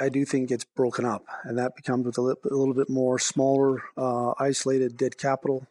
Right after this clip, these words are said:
Um, you're seeing that in some of the locally produce stuff. So I do think, you know, some of the stuff is gonna get decentralized around the edges. So the stuff that is centralized and overbuilt,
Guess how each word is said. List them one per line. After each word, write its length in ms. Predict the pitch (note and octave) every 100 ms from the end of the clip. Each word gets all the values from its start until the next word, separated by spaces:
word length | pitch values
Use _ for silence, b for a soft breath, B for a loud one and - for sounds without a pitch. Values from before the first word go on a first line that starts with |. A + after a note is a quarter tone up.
| -
Um, 260 | B2 A#2+
you're 100 | A#2
seeing 240 | - C3+ C3
that 180 | B2+ B2+
in 80 |
some 180 | B2 A#2+
of 60 | A2+
the 80 | A#2
locally 320 | B2+ - A2
produce 400 | - C3 C3+ B2+
stuff. 220 | C3+ C3
So 220 | - C3 B B B B B2
I 80 |
do 220 | B2 C#3+ D#3
think, 320 | C#3+ C#3 - _ -
you 140 | - C3
know, 100 | B2
some 240 | - D3+
of 60 | D#3+
the 60 |
stuff 360 | C3+ B2+ B2+ -
is 180 | B2+ B2
gonna 160 | C3
get 200 | B2 B2
decentralized 680 | - - C3 B2+ B2 A#2+ A2+
around 260 | A#2+ A2+ A2+
the 80 |
edges. 240 | A#2 G#2 F#2+
So 280 | B2 A2 B B B B -
the 80 |
stuff 260 | - C#3+ C3+
that 140 | B2+
is 200 | C3+ D#3+
centralized 540 | - D3+ - C#3+ D3 C#3+
and 100 | C3
overbuilt, 720 | B2 A#2+ A2 C3+ A3+ -